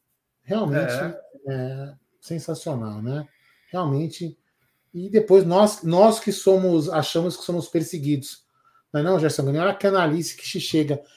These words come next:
Speaker 1: Então deveria muito bem a gente pedir pra tirar a imagem do estádio. Tira a imagem, não use a imagem do estádio. Aonde tá escrito que você pode usar a imagem do estádio, né? Enfim, é, é impressionante
Speaker 2: Surreal
Speaker 1: esse
Speaker 2: isso,
Speaker 1: momento,
Speaker 2: né?
Speaker 1: né?
Speaker 2: Uma coisa
Speaker 1: Surreal.
Speaker 2: que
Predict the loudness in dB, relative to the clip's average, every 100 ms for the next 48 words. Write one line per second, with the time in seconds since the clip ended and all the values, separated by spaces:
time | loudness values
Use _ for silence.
0 | _ _ -6 2 4 6 6 4 2 2
1 | 2 4 4 2 0 -2 -4 -2 -2 0
2 | 0 2 2 4 4 4 2 0 -4 0
3 | 2 2 0 -6 -10 _ _ _ _ _
4 | -6 2 4 4 4 2 2 2 4 4
5 | 4 2 0 0 0 -2 -6 -2 2 2
6 | -2 -10 _ _ _ _ -4 -4 -4 -4
7 | -6 -6 -6 -2 2 4 4 0 0 0
8 | -2 -4 -6 -8 -6 -6 -6 -6 -8 -12
9 | _ _ _ _ _ -10 -8 -6 -4 -4
10 | -6 -8 -8 -8 -4 -4 -4 -2 0 0
11 | 0 0 0 0 -2 -4 -4 -2 -4 -6
12 | -8 -6 -2 -2 -2 -2 -4 -6 -12